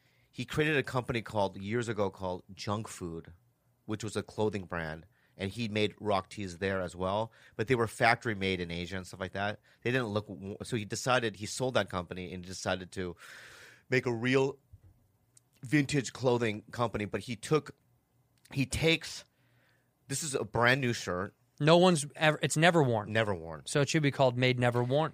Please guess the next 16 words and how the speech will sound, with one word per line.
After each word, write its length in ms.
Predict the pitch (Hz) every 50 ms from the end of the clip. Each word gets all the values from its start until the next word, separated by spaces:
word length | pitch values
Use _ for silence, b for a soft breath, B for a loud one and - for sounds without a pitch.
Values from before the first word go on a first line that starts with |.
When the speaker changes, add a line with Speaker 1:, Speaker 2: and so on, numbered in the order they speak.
| - _ -
Speaker 1:
And 160 | 113 117 113
he 180 | 104 131 131 123
has 500 | 123 127 117 117 113 113 110 98 - - - _ -
a 100 | 107 104
crew 320 | - - - - 131 131 131
of 80 | -
people 500 | - 113 110 - - 92 92 92 92 - _ _ _ _ _ _ _ - 104 -
dipping 320 | 123 113 - 127 110 110
in 140 | 113 107 101 -
oil, 520 | 95 92 92 92 95 92 92 95 92 - _ _ _ _ _ _ _ -
putting 240 | - 135 117 117 117
it 40 |
out 100 | 113 107
in 60 | 101 101
the 60 | 95
sun, 500 | - - 104 95 90 90 90 90 87